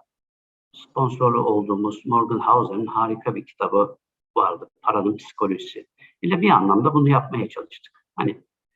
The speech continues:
bugün geleneksel klasik ekonomi teorisini savunan çok sayıda ekonomist ve akademisyen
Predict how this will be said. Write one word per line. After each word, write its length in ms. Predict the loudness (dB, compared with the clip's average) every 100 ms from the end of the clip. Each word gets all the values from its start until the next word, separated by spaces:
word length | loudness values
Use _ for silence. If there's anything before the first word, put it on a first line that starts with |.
| _ 0
bugün 440 | 2 4 4 2 -6 _ _ _ -2
geleneksel 760 | 0 2 2 0 0 0 0 -4
klasik 440 | -2 -2 -4 -8
ekonomi 500 | -6 -2 0 2 2
teorisini 480 | 0 0 0 -2 -6
savunan 440 | -4 -2 0 -2 -2
çok 200 | -4 -4
sayıda 280 | -8 -6
ekonomist 500 | -6 -4 -4 -4 -6
ve 40 | -6
akademisyen 800 | -6 -6 -10 -12 -6 -4 -4 -6